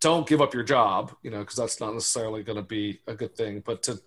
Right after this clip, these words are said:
to get another job, to get a second, I was an entrepreneur. I was, I was, you know, my own boss, so I could go work part-time somewhere. And so I started to kind of, and I, I had realized what I wanted to do was kind of in the marketing space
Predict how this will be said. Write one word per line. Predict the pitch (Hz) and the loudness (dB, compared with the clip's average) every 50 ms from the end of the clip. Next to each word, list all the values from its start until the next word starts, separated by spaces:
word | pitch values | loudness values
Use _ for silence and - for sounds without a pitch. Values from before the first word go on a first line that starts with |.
| _ - | _ -6
to | - 135 | -6 2
get | - 151 165 | 4 4 6
another | 175 175 202 208 180 156 | 8 6 8 8 6 4
job, | - 117 90 71 55 - - - | 4 2 0 -2 -4 -6 -10 -12
to | - 113 | -6 -4
get | 131 123 | -2 0
a | |
second, | 117 - 147 - 117 110 | 2 2 2 2 2 2
I | 131 143 | 6 6
was | 151 156 139 | 8 8 8
an | 151 | 8
entrepreneur. | 143 135 135 - - 160 175 165 151 135 | 6 6 4 2 2 4 6 6 8 8
I | 123 127 | 8 6
was, | 131 131 127 | 6 4 2
I | - - 123 | 0 0 2
was, | 123 127 127 120 113 - - - | 2 2 0 0 -2 -4 -4 -4
you | - | -6
know, | 127 117 110 107 | -4 -4 -4 -4
my | 98 110 117 | -4 -4 -4
own | 120 123 117 | -4 -4 2
boss, | 117 135 139 127 117 - - | 6 6 6 6 6 4 0
so | 123 113 | 0 0
I | 113 113 | 0 -2
could | - 120 110 | -4 -8 -6
go | - 127 117 | -4 -2 0
work | 110 113 113 - | 0 -2 -2 -2
part-time | - 117 110 - - 123 123 113 | -6 -6 -6 -6 -8 -8 -8 -6
somewhere. | - - 107 107 107 98 98 98 - _ _ _ - | -8 -8 -8 -10 -10 -10 -12 -14 -16 _ _ _ -2
And | 131 135 123 | -2 0 0
so | - - 147 131 | 2 4 4 6
I | 123 123 | 4 4
started | - - - 147 139 143 139 143 143 131 - - | 2 2 4 4 6 6 6 6 4 4 2 -2
to | - 117 | -4 -4
kind | - - - 135 123 123 | -8 -4 -2 -2 0 0
of, | 123 120 113 - - _ _ _ _ _ _ _ _ _ - | 0 -2 -2 -4 -10 _ _ _ _ _ _ _ _ _ 2
and | 151 151 | 4 6
I, | 143 143 147 143 - | 6 6 4 4 4
I | 156 147 | 4 4
had | 156 156 | 4 4
realized | 165 214 240 214 190 170 160 135 131 | 6 8 10 10 10 10 8 6 4
what | 143 139 | 4 6
I | 135 | 6
wanted | 131 131 127 123 120 - | 6 6 4 2 0 -2
to | 120 | -4
do | 110 120 113 110 | -4 -4 -4 -4
was | 107 104 104 117 120 123 120 113 - | -6 -6 -2 2 2 4 4 2 0
kind | - - 117 113 | -2 -4 -4 -4
of | 110 98 | -4 -6
in | 104 101 | -8 -8
the | 98 | -8
marketing | 101 110 113 117 113 - 101 92 95 | -6 -4 -4 -4 -6 -8 -10 -10 -10
space | - - - - - - - - | -10 -10 -10 -12 -10 -12 -14 -16